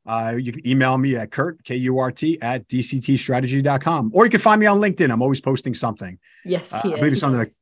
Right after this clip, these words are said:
Speaker 1: Kurt R Stein. That's what I, that's what I have it under. You can reach me there.
Speaker 2: And he always has some new things to say, to share,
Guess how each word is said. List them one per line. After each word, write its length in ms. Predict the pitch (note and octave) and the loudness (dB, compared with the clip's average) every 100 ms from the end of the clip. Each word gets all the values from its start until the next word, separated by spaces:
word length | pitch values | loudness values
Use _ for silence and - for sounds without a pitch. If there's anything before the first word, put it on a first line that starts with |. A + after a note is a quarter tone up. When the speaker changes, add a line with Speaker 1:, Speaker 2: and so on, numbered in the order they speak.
| _ | _
Speaker 1:
Kurt 260 | - E3 F3 | 0 2 2
R 220 | C#3 D3 | 0 -2
Stein. 480 | C#3 - B2 G2+ F#2 | -2 -2 -2 -2 -6
That's 240 | G2+ - | -10 -10
what 100 | A2+ | -8
I, 360 | G#2 G2 F#2+ F#2 - - | -6 -4 -6 -8 -16 -10
that's 180 | G#2+ - | -6 -4
what 80 | |
I 40 | G2 | 0
have 120 | G2+ | 0
it 60 | F#2+ | 0
under. 180 | F#2 | -2
You 100 | F#2 | -2
can 80 | G#2+ | 2
reach 200 | A2+ G#2+ | 2 2
me 100 | G#2 | 0
there. 220 | F2 E2+ - _ _ _ | -2 -4 -10 _ _ _
Speaker 2:
And 180 | G#3+ G#3 | -2 2
he 100 | A3 | 2
always 320 | G#3 C4 A#3 | 2 2 0
has 260 | G3+ F3 F3 - - _ | 0 -6 -6 -14 -20 _
some 220 | G#3+ G#3 | -2 2
new 180 | A3+ A#3 | 2 2
things 340 | A3+ A3 G#3+ | 2 2 0
to 120 | - | -6
say, 380 | G#3+ G#3+ G3+ G3+ | -2 0 2 0
to 180 | G3+ A3+ | -2 -6
share, 640 | A3 A3+ G#3 G3+ G3+ G3+ | -2 2 4 4 2 0